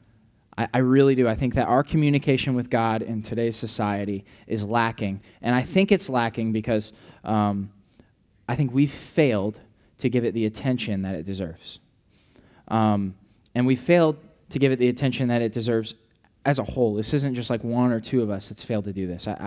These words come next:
I, I think corporately as the body of Christ, we have really failed to do this in many ways. Not from, like, Sundays at church, right? 'Cause Sundays at church and Wednesdays here, we're like, we, we get into the word,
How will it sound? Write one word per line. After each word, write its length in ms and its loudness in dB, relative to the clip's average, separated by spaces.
I, 60 -10
I 20 -8
think 240 -6
corporately 500 2
as 260 -2
the 60 -6
body 280 0
of 120 -6
Christ, 360 -4
we 100 -2
have 140 -4
really 300 2
failed 460 0
to 80 -6
do 160 0
this 220 -2
in 120 0
many 220 2
ways. 360 -4
Not 380 2
from, 540 2
like, 340 0
Sundays 460 2
at 100 -2
church, 340 -2
right? 200 0
'Cause 140 -8
Sundays 420 4
at 80 2
church 320 2
and 100 0
Wednesdays 300 2
here, 140 2
we're 60 0
like, 180 -4
we, 180 -2
we 160 2
get 220 2
into 260 -6
the 80 -2
word, 240 -6